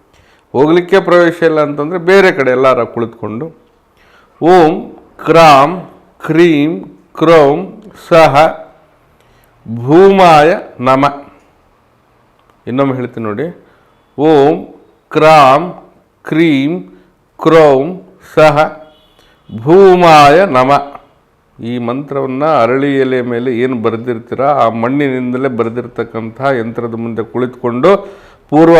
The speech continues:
ಅಭಿಮುಖವಾಗಿ ತಾವು ಜಪ ಮಾಡಿ ನೂರ ಎಂಟು ಬಾರಿ. ಹಾಗೆ ಅದಕ್ಕೆ ಕೆಂಪು ಹೂಗಳನ್ನಿಟ್ಟು ಆ ಯಂತ್ರವನ್ನ ಜಪ ಮಾಡಿ, ಹಾಗೆ ಯಾವ ಜಾಗದಲ್ಲಿ ಸಮಸ್ಯೆ ಇದೆ ಆ ಜಾಗದಲ್ಲಿ ಹಾಕಿ, ಅಥವಾ ಒಂದಡಿ ಆಳ ತೆಗೆದು ಹಾಕಿ,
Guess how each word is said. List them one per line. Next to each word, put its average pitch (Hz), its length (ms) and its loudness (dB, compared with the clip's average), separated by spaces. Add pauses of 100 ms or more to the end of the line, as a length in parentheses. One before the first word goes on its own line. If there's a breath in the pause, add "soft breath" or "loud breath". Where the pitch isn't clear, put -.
ಅಭಿಮುಖವಾಗಿ 139 760 -2
ತಾವು 135 560 -2 (340 loud breath)
ಜಪ 127 260 -4
ಮಾಡಿ 139 380 -2
ನೂರ 123 260 0
ಎಂಟು 127 380 0
ಬಾರಿ. 123 360 0 (440)
ಹಾಗೆ 135 240 -2
ಅದಕ್ಕೆ 131 360 -4
ಕೆಂಪು 143 480 -6
ಹೂಗಳನ್ನಿಟ್ಟು 127 1120 -6
ಆ 107 60 -4
ಯಂತ್ರವನ್ನ 120 680 -8
ಜಪ 110 340 -10
ಮಾಡಿ, 107 340 -8 (540 soft breath)
ಹಾಗೆ 175 260 -2
ಯಾವ 156 500 4
ಜಾಗದಲ್ಲಿ 151 540 0
ಸಮಸ್ಯೆ 139 520 -6
ಇದೆ 139 120 -6
ಆ 131 240 2 (200)
ಜಾಗದಲ್ಲಿ 123 560 -4
ಹಾಕಿ, 113 480 -8 (480)
ಅಥವಾ 127 200 -4
ಒಂದಡಿ 113 460 -4
ಆಳ 113 220 2
ತೆಗೆದು 107 340 -8
ಹಾಕಿ, 101 320 -16